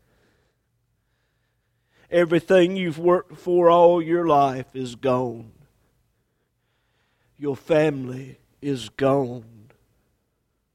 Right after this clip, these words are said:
What do you do? The Bible says that David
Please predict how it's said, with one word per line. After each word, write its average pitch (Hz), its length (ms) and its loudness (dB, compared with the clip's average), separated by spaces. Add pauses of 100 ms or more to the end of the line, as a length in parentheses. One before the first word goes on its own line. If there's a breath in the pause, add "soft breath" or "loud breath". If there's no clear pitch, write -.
(1700)
What 151 200 -4
do 123 100 -16
you 131 140 -12
do? 123 420 -14 (4000)
The 107 100 -8
Bible 139 400 -2
says 139 380 0
that 135 320 -2
David 143 580 0